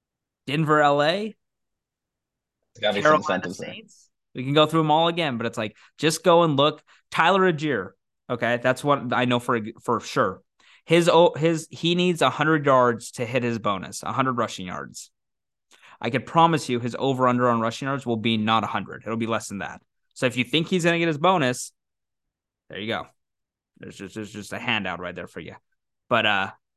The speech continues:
Speaker 1: okay. Steve, anything else? You got anything left, anything you wanna add? Our last regular season episode before going into playoff mode?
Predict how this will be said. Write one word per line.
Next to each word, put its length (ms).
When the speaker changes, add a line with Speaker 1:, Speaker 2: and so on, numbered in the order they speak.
Speaker 1:
okay. 360
Steve, 440
anything 360
else? 380
You 60
got 200
anything 300
left, 300
anything 260
you 80
wanna 160
add? 240
Our 120
last 300
regular 240
season 260
episode 300
before 220
going 140
into 220
playoff 300
mode? 200